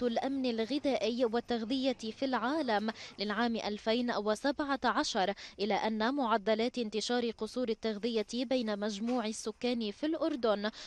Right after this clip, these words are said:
وصلت إلى أربعة واثنين في العشرة في المئة في العام ألفين وستة عشر مقارنة مع ثلاثة وأربعة في العشرة في المئة لعام ألفين وستة،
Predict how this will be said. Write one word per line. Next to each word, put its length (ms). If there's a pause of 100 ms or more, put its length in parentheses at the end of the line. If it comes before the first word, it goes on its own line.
(120)
وصلت 560
إلى 420
أربعة 420 (420)
واثنين 680
في 140
العشرة 600
في 200
المئة 520 (240)
في 80
العام 320
ألفين 580
وستة 680
عشر 500 (240)
مقارنة 880
مع 160
ثلاثة 920
وأربعة 800
في 160
العشرة 540
في 180
المئة 380 (380)
لعام 340
ألفين 680
وستة، 600